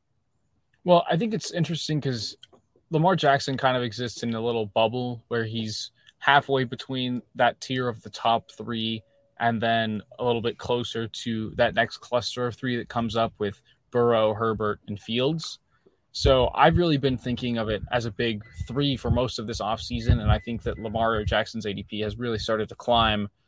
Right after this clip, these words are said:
thanks to the fact that he got that contract extension and all the little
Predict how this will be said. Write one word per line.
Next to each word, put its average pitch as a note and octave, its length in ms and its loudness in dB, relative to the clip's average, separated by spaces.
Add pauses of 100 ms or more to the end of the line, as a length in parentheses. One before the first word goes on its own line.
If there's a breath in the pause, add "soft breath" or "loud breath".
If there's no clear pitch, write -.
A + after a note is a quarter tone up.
(160)
thanks A#2+ 260 0
to A#2 80 -4
the A2 100 -6
fact G#2+ 280 0
that G2+ 120 -12
he G#2+ 100 -6
got A2+ 200 2
that G2+ 140 -2
contract G#2+ 480 -2
extension G2+ 640 -6 (340)
and G#2+ 160 0
all A#2 220 6
the G#2+ 120 -2
little G2+ 280 -4